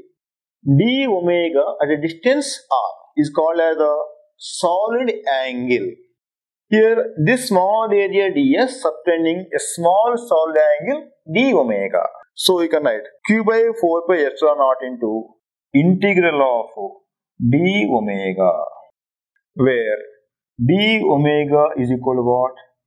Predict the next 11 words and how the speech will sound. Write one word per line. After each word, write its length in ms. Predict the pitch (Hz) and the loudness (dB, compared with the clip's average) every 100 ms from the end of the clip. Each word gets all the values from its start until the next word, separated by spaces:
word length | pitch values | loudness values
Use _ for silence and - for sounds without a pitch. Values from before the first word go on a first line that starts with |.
| _ _ _ _ 117 | _ _ _ _ 0
D 480 | 139 190 202 202 139 | 4 2 0 2 2
S 260 | 135 135 - | 2 -2 -2
into 760 | 127 123 120 113 113 117 120 - _ _ _ _ | 0 2 2 2 2 -2 -6 -18 _ _ _ _
cos 380 | 147 143 156 156 151 | -4 -2 -4 -6 -4
theta 400 | 135 135 120 120 | -4 0 -2 -2
by 380 | 113 127 190 190 _ _ _ _ | -4 -6 -8 -14 _ _ _ _
R 340 | 104 104 104 104 | 0 2 -2 -4
square. 580 | - - - 98 76 - - | -12 -12 -4 -2 -2 -6 -8
The 80 | 117 | -8
small 640 | - 147 151 160 165 175 | -4 0 2 2 0 0
solid 560 | 170 - 139 131 139 | -4 -4 -2 -2 -4